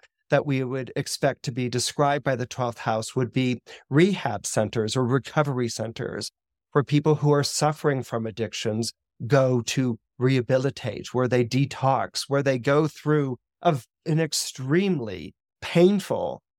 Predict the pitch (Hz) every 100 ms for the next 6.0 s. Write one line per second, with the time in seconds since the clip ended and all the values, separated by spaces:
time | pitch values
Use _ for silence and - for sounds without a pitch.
0 | _ 143 135 131 143 131 120 139 131 135
1 | 175 - 156 131 - 170 165 147 - 120
2 | 117 127 131 113 - - 139 143 139 113
3 | 143 143 135 117 110 - _ 147 127 127
4 | - 151 156 151 143 143 143 120 - 127
5 | - 113 117 127 131 147 - - 107 117